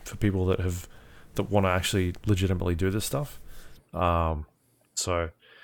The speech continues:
yeah, that's the, the, uh, just in terms of mod support, that's the one that I'm running, uh, and I will chuck on that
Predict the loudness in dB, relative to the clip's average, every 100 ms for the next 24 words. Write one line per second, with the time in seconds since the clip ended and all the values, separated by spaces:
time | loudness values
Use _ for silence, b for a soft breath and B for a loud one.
0 | B B 0 2 6 6 6 6 6 4
1 | 2 2 2 2 4 6 6 6 4 2
2 | 0 2 2 2 4 4 2 0 2 2
3 | 0 0 0 2 2 2 2 2 2 0
4 | 0 0 2 -2 -6